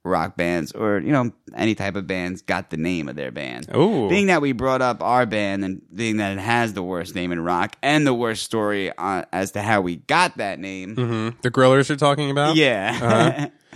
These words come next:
Speaker 1: This,
Speaker 2: That
Speaker 1: this
Speaker 2: was a
Speaker 1: might,
Speaker 2: pretty bad name.
Speaker 1: this might clarify, uh, some of the other things.
Speaker 2: So it's called Rock Names, From abba to Z Z Top, How
Speaker 1: Yeah.
Speaker 2: Rock Bands Got Their Names.
Speaker 1: Yeah.
Speaker 2: And that looks like a well-read book. How long have you had this book?
Speaker 1: Uh, probably about five years.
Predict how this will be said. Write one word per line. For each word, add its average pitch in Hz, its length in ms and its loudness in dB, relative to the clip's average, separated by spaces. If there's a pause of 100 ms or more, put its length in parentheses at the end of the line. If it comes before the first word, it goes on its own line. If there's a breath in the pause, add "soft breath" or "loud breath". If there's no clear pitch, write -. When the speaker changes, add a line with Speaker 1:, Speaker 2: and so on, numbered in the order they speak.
(420 loud breath)
Speaker 1:
This, 127 320 -6
Speaker 2:
That 127 160 0
Speaker 1:
this 127 100 4
Speaker 2:
was 131 140 6
a - 20 0
Speaker 1:
might, 120 60 0
Speaker 2:
pretty 123 160 6
bad 110 220 4
name. 98 280 0
Speaker 1:
this 117 180 -8
might 120 220 -2
clarify, 110 800 0
uh, 107 340 -2 (160)
some 110 320 -6
of 104 60 -4
the 107 140 -2
other 131 200 0
things. 82 400 -12 (380 soft breath)
Speaker 2:
So 127 200 6
it's 117 140 4
called 120 260 6
Rock 135 400 4
Names, 113 580 0
From 120 320 0
abba 131 360 4
to 131 140 0
Z 117 200 0
Z 117 160 -4
Top, 101 340 2
How 113 240 2
Speaker 1:
Yeah. 113 60 2
Speaker 2:
Rock 131 240 6
Bands 123 320 0
Got 117 260 2
Their 110 220 -2
Names. 90 320 -6
Speaker 1:
Yeah. 101 440 -4 (140)
Speaker 2:
And 120 120 2
that 143 100 6
looks 180 180 4
like 175 120 4
a 156 40 6
well-read 143 540 6
book. 170 180 4
How 117 100 4
long 135 180 6
have 123 100 2
you 120 40 4
had 135 180 4
this 101 140 -2
book? 90 320 -4 (200)
Speaker 1:
Uh, 156 260 0
probably 208 240 -2
about 123 260 -4
five 104 280 -4
years. 110 420 -6